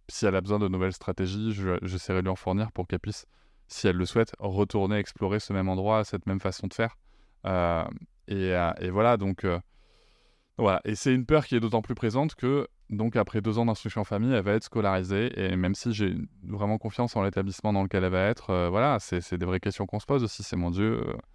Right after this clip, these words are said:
et si les enfants sont pas gentils, bah, si les enfants sont pas gentils, elle nous le dira et on verra comment on fait. » Euh,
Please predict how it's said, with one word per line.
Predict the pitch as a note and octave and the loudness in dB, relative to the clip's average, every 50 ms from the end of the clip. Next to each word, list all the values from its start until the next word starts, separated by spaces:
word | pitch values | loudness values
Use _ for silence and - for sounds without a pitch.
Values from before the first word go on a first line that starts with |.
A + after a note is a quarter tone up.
| _ - - - _ - - - _ - | _ -20 -20 -20 _ -20 -20 -18 _ -4
et | - F2+ F#2+ F#2 F#2 | -2 0 0 0 0
si | - - G#2+ | -2 0 0
les | G#2 G2+ F#2+ F#2 | 0 0 2 0
enfants | F#2+ - - G2+ | -4 -2 -2 -6
sont | G2 - F#2+ | -4 -4 -2
pas | E2+ F#2+ F#2 | -2 0 0
gentils, | F#2 F#2 F2+ - - A#2 A#2 | 0 -2 -4 -2 -2 -2 0
bah, | G2+ F2+ F2 | 0 0 -2
si | F2 - - | -2 -4 -4
les | G#2 | -4
enfants | A2 G#2+ - A#2 | -4 -4 -6 -8
sont | G#2+ - | -6 -4
pas | G#2+ G2+ | -4 -2
gentils, | G2+ G2+ G2 - A#2+ | -2 -2 -2 0 0
elle | A2+ | 0
nous | G#2+ G#2 | 0 0
le | G2+ | 0
dira | G2 G#2+ A2 G#2+ A#2 B2 | 0 0 2 2 2 0
et | A#2+ | 0
on | G#2 | 0
verra | F#2+ F#2+ F#2 F#2+ G2+ | 0 0 0 -2 -4
comment | - - G2 F#2+ | -2 -2 -2 -2
on | G2+ G#2+ | -2 -2
fait. » | - B2 A#2+ A#2+ - _ _ _ _ - _ _ _ _ - | -2 -4 -4 -4 -6 _ _ _ _ -20 _ _ _ _ -4
Euh, | G2+ F#2+ F#2+ F#2+ F#2 F#2 F2+ F2 F2 F2 E2+ E2+ E2+ E2+ E2+ F2 | -2 0 2 2 2 0 0 0 0 0 -2 -2 -2 -4 -4 -6